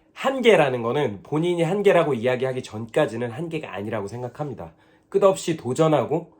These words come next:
증명해내면 남들이 말하는 한계는 분명 내가 뛰어넘은 상태일 거고, 그땐 그들이 나를 리스펙트하고 있을 거예요. 그러니까 내 한계를 먼저 내가 단정 짓지 맙시다.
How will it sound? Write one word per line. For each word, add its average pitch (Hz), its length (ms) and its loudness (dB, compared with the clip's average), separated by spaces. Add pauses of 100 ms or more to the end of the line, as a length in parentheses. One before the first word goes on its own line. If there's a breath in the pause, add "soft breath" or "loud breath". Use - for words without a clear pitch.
증명해내면 156 920 0 (340 soft breath)
남들이 185 380 4
말하는 139 420 0
한계는 160 320 -4
분명 117 300 -8
내가 101 200 -6
뛰어넘은 107 400 -4
상태일 156 380 -6
거고, 104 420 -6 (200 soft breath)
그땐 175 320 2
그들이 160 580 0 (280)
나를 135 500 -2
리스펙트하고 131 640 -6
있을 - 200 -12
거예요. 90 220 -8 (300 soft breath)
그러니까 143 580 0 (220 loud breath)
내 131 140 2
한계를 160 500 2
먼저 117 540 -2 (160)
내가 135 460 -4
단정 117 320 -4
짓지 101 260 -14
맙시다. - 580 -10